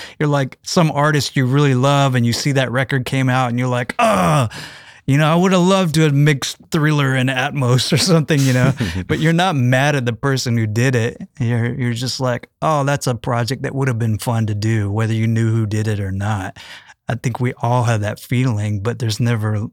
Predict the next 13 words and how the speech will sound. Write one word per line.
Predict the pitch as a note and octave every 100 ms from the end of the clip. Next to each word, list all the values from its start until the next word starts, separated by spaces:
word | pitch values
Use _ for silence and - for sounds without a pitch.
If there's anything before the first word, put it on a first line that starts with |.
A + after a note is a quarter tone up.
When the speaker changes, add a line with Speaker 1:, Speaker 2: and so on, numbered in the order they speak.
| -
Speaker 1:
like, | A2 G2+ G#2+ - - - - - - - _ _ _ _ _ _ -
this | A2 G#2+
kind | - A#2 A2
of | G2+ F#2 - - -
super | - - A#2+ A2+
jealousy | G#2 G2 A2 A2 A2 - A2+ G2+
thing. | - G#2+ G2+ G#2
It's | G2
just | - A2 - A#2+
like, | G#2 -
we're | C3 D3
all | C#3 D3
working | A2 A2+ B2 - B2 A#2 G#2+